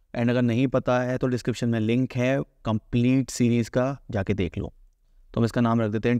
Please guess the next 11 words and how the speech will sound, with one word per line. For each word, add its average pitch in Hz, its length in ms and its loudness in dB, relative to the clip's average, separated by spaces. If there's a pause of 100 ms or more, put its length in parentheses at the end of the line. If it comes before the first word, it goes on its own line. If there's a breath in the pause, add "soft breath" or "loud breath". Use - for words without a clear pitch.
to 117 140 2
do 135 80 0 (760)
React 98 420 -2 (500)
या 110 280 4
to 113 300 0
do 110 160 2
app, 87 80 -6 (720)
राइट? 117 260 0 (1500)
So 110 140 0
let's 104 220 0
create। 113 260 0